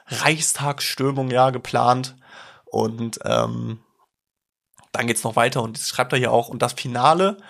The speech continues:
Homöopathin sagt, Donald Trump wär da, dann stürmen alle auf die Treppen des Deutschen Bundestags. Drei Polizisten versperren den Tag, äh, versperren den Weg, Revolution vorbei.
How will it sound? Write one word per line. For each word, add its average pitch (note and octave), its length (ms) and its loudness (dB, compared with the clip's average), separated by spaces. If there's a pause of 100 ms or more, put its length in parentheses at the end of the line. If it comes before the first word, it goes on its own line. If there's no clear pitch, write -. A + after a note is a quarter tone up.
(140)
Homöopathin C#3 800 0
sagt, C3 300 0
Donald D3 240 2
Trump F3 320 2
wär F3 100 0
da, D#3 320 2 (140)
dann C3 140 -2
stürmen D#3 360 -2
alle D3+ 220 4
auf C#3 160 2
die C#3 100 -16
Treppen D3+ 380 0
des B2+ 140 -6
Deutschen C3+ 360 0
Bundestags. D#3+ 720 -2 (300)
Drei F3 280 4
Polizisten G3 840 0
versperren D3 720 -4
den A#2+ 180 -6
Tag, D3+ 460 0 (1200)
äh, A#2 180 0
versperren C#3 460 2
den A2+ 160 -2
Weg, E3+ 260 4 (320)
Revolution C#3 520 2
vorbei. A2+ 440 4